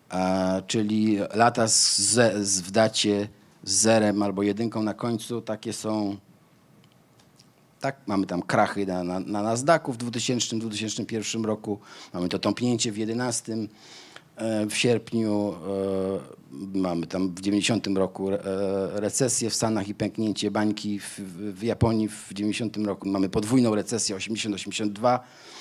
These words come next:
E, no i to się tak ciągnie od, e, tam, e,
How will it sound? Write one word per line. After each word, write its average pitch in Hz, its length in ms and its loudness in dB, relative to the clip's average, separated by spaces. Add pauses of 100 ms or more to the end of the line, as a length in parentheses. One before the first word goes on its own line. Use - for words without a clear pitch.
(580)
E, 120 260 0
no 143 80 4
i 165 40 2
to 170 100 2
się 175 120 4
tak 151 160 4
ciągnie 131 540 6
od, - 240 -4 (180)
e, - 20 -6
tam, 107 280 0
e, 110 40 0